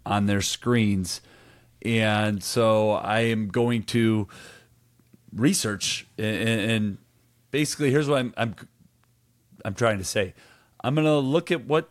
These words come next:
studies have come out over the last two or three years. I'm gonna follow up on the Discord and, and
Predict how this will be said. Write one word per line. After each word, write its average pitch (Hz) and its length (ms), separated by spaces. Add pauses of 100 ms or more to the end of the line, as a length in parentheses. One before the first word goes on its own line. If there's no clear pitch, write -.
studies 151 420
have 131 140
come 143 180
out 135 200
over 127 200
the 131 100
last 120 340
two 135 140
or 127 60
three 123 220
years. 113 280
I'm 113 140
gonna 113 140
follow 107 400
up 107 260
on 120 220
the 117 80
Discord 98 680 (480)
and, 107 400
and 104 400